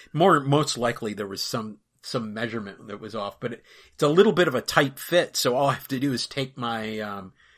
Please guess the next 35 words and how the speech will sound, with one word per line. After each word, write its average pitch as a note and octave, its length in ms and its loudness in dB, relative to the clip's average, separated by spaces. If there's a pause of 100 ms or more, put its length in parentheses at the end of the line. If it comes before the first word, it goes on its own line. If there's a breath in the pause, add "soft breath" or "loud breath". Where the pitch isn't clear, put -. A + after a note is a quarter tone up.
(180 soft breath)
you A#2 80 -6
know, G#2 240 -6 (440)
craft C3+ 460 -2
knife G2 560 -12
and, G2+ 520 -8
uh, F#2+ 260 -4 (100)
and G2+ 280 -10
cut C3+ 180 -2
it - 120 -12
down, A2+ 360 -6 (500)
uh, G2+ 380 -10
or A2+ 160 -4
sand B2 400 -4
it, - 160 -8 (180)
sand C#3 340 -6
it - 140 -8
down. G2 240 -6
I've F#2+ 100 -6
been G2+ 120 -10
doing G#2+ 240 -6
also G#2 240 -8
some F#2 240 -14
sanding F#2+ 480 -14
on F#2 120 -20
some F2+ 200 -16
other G2+ 180 -14
ones. F2+ 220 -18
So, F#2+ 260 -14 (540 soft breath)
so - 160 -2
that's F3 200 -2
really, A#2 480 -4
uh, G2 280 -8 (400)
y-, A2+ 60 -12 (120)
you G2+ 180 -12
know, F2+ 280 -14